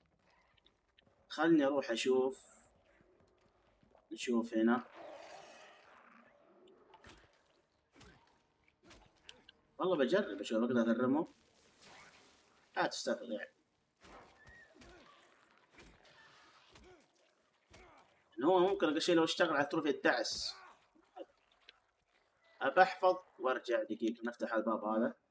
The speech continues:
افتح الباب طيب. الباب هذا دخلنا من هنا نلقى الحفظ هنا. أبى أجرب. إيه تفرمهم خلاص تخلص التروفي من هنا، يعني التروفي تخلص منه هنا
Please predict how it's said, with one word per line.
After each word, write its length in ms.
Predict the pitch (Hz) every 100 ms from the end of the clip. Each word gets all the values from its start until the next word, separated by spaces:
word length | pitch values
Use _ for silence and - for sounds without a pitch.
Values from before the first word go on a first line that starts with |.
| -
افتح 300 | 170 - 135
الباب 220 | 139 143
طيب. 400 | - 120 113 - - _ _ _ _ _ _ _ _ _ _ _ _ _ _ _ - _ _ _ _ _ _ _ -
الباب 220 | 120 123
هذا 180 | 131 120
دخلنا 420 | 113 139 131 120
من 140 | 117
هنا 140 | 143 165
نلقى 340 | 127 123 120
الحفظ 340 | 113 117 110 101
هنا. 140 | - - _ _ _ _ _ _ _ _ _ -
أبى 80 | 240
أجرب. 480 | 302 185 247 247 - _ _ _ _ _ _ _ _ _ _ _ _ _ _ _ _ _ _ _ _ _ _ _ _ - - - - _ _ _ _ _ -
إيه 80 |
تفرمهم 460 | - - - 214 202
خلاص 360 | 202 196 - -
تخلص 220 | 180 170
التروفي 320 | - 170 165
من 160 | 151 156
هنا، 220 | 139 131
يعني 300 | 156 175 180
التروفي 320 | 175 196 175
تخلص 300 | 175 175 170
منه 360 | 175 170 165 170
هنا 280 | 165 165